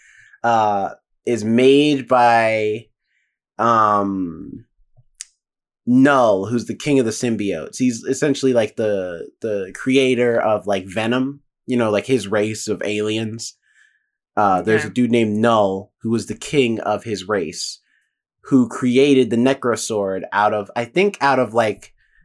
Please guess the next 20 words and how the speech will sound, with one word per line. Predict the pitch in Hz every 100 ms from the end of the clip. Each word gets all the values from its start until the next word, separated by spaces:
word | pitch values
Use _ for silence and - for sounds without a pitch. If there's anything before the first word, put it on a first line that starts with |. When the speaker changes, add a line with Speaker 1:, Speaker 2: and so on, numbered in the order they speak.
| _ _
Speaker 1:
bodies | 135 117 139 143 139 135 -
of | 123 123
symbiotes | - 160 165 190 196 208 - - - - -
to | 135
make, | 131 127 135
like, | 127
this | 131 123 110
ultimate | 110 110 120 120
powerful | - 110 107 - 107
weapon | 95 101 139 143 143 - _ _ _ _ -
called | 104 104
the |
necro | 135 147 - 98
sword. | - - - _ _ _ _ _
Um, | 104 101 98 101 92
but | 107
then | 160 151 151
he | 139
was, | 135
like, | 113 107 98 -